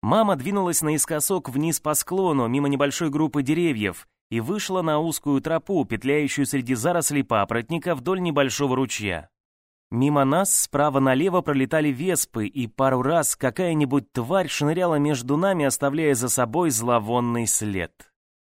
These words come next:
Я не могла взять в толк, как живое существо может испускать подобную вонь. Возможно, это имело какое-то отношение к тому, как веспы общались между собой.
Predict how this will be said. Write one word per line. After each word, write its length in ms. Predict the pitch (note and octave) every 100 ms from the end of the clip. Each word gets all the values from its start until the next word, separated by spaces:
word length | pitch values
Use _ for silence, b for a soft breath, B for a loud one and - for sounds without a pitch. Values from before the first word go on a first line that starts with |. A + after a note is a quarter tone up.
| _ _ -
Я 260 | A2 C#3+
не 100 | E3
могла 360 | F3+ E3 F#3+ E3+
взять 280 | B2+ E3 -
в 100 | -
толк, 460 | F#3+ F#3+ D#3+ - -
как 240 | F3+ D#3
живое 380 | C3 D3+ F3 C#3+
существо 720 | - D3 D3+ C#3 D#3+ E3 F3+
может 400 | C#3+ D3 C#3 C3+
испускать 720 | C3 - C3 A#2+ - E3 C#3+
подобную 760 | - A2+ G2 A2+ G2+ G#2+ G#2 G2+
вонь. 440 | F#2 F#2+ E2 D#2 - _ _ _ _ -
Возможно, 840 | - F2+ F#2+ G2 G2+ F#3 E3 C3
это 280 | A#2 A#2 B2+
имело 280 | C3 F3+ F3
какое-то 440 | D#3+ - E3 D#3
отношение 600 | C#3 C3+ C3+ F3 D#3 C#3
к 100 | B2+
тому, 360 | - A#2 C3 F#3+
как 240 | C#3+ A2+
веспы 500 | A2+ A#2 G3 - -
общались 540 | G#2+ - F#3 E3+ D3 C#3+
между 320 | C#3 C3+ D3
собой. 600 | C#3+ F3+ F3+ D3+ F2+